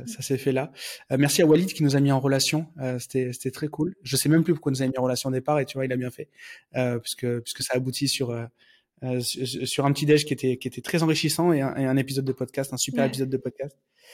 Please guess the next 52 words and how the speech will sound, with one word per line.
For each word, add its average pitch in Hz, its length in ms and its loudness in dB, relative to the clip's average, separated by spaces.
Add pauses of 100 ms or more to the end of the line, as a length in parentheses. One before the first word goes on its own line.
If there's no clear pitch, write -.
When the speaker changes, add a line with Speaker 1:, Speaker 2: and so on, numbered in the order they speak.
(180)
Speaker 2:
Ouais, 233 60 -8 (140)
je - 140 -4
Speaker 1:
Euh, 135 340 6
Speaker 2:
t'en 131 100 6
prie. 135 120 -12
Speaker 1:
merci 135 380 2
pour 151 120 2
ta 147 120 4
transparence, 147 440 0
c'était - 140 -4
vraiment 151 280 2
cool. - 340 -4 (680)
Et 131 140 2
puis, 135 440 0
euh, 117 480 -2 (180)
et - 60 -8
puis, - 160 -10
et 117 40 -4
puis, 135 120 -8
si - 140 -2
tu 135 140 -4
veux, 123 280 4
si 117 120 -4
tu - 120 0
veux 143 60 4
le 139 60 2
mot 135 80 4
de 123 60 0
la 123 100 2
fin - 140 -4
avant 127 140 0
qu'on, 117 260 -8 (180)
avant 131 200 -4
qu'on 127 140 -6
rende 139 200 0
le, 120 220 0
l'antenne, 131 400 0
comme 135 180 -4
on 123 60 -2
dit, 131 220 -6 (200)
c'est - 180 -12
avec, 120 240 -10
avec 123 160 -2
plaisir. 127 260 -8 (600)
Speaker 2:
Euh, 262 140 8
moi, 277 120 2
c'est 285 140 -4
bon. 226 240 -6 (800)
Speaker 1:
Trop 156 140 2
bien, 143 260 2 (120)
bah, 135 100 6
cool. 135 320 0